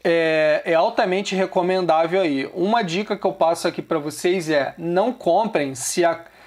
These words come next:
se a, a pulseira for integrada na caixa, porque aí sim vocês vão ter problemas. Porque se a pulseira, quando ela é integrada na caixa, o relógio ele só aceita a pulseira original dele.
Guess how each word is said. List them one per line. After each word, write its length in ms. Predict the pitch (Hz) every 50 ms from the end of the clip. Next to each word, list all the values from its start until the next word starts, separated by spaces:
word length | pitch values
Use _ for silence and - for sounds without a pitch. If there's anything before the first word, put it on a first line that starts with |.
| - - - _
se 540 | _ - - - - - - 175 170 165 160
a, 640 | 160 156 151 151 147 139 135 131 127 123 - - - - _ _ _ _ _ _ _ _ _ _ _ _ _ _ -
a 100 | - 185 180
pulseira 500 | 240 208 185 - - - 190 208 214 -
for 160 | - - 190
integrada 760 | 190 190 - 226 220 185 170 175 165 196 240 262 240 247 226
na 140 | 220 185 -
caixa, 640 | - - 160 147 143 139 127 - - - 170 - - -
porque 300 | 180 - - - 185 180
aí 260 | 165 160 156 190 240
sim 320 | 240 - - - 196 220 214
vocês 260 | 208 196 - 208 175
vão 140 | 190 196 190
ter 160 | - 190 180
problemas. 640 | - 240 233 196 165 143 - - 165 175 - - _ - - - - - - - - _ -
Porque 300 | 165 - - - 190 185
se 180 | 185 - -
a 80 | 226 240
pulseira, 720 | - 269 262 226 - - - - 196 185 165 143 139 139
quando 300 | - - 190 185 185 180
ela 320 | 175 170 170 165 165 160
é 100 | 156 160
integrada 720 | 156 156 - - 180 160 143 147 151 170 196 208 185 170 147
na 120 | 139 131
caixa, 600 | - - 160 180 202 196 175 - - - 151 - - - - - - - - - - - - - _ - _ _ _
o 80 | 202 196
relógio 500 | 196 208 185 175 180 185 208 196 208 214
ele 100 | 208 196
só 240 | - - 233 240 233
aceita 500 | 226 - - - 214 214 226 220 240 226
a 20 |
pulseira 480 | 233 - 220 220 - - 214 220 214 220
original 560 | 214 208 226 233 208 226 226 214 220 233 233
dele. 480 | 202 196 180 170 156 143 139 131 -